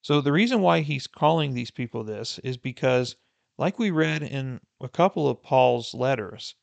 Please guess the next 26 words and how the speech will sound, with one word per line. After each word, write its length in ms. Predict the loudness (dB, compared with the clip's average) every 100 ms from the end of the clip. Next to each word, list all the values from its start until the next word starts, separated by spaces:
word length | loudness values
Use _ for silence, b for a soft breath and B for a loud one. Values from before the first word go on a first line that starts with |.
| _ _ _ _ _ _ _ _ _
we 300 | 0 2 2 0
are 200 | 0 2
not 400 | 0 -4 -4 _ _ _ -2
residents 680 | 0 0 -4 -8 -12 -14 -8
of 140 | -6 -4
this 240 | -6 -6
world 400 | -6 -4 -6 -8
anymore. 540 | -12 -12 -12 -14 -14 -18 _ _ _ _ _
If 200 | -12 -6
we 100 | -2 0
have 120 | 0
been 140 | 0
saved 340 | -4 -2 -2 -2
by 160 | -2
the 80 | -4
grace 300 | -4 -6 -6
of 100 | -8
God, 380 | -6 -6 -6 -12 -20 _ _ _
we 140 | -6 -4
belong 480 | -2 -2 -2 -2
to 340 | -6 -4 -4 -6 _ _
a 100 | -12
heavenly 480 | -6 -4 -4 -6 -8
kingdom 520 | -10 -8 -8 -8 -12
now. 240 | -14 -14 -18 _ _ _ _ _ _ _ _ _
Therefore, 640 | -2 -2 0 4 4 4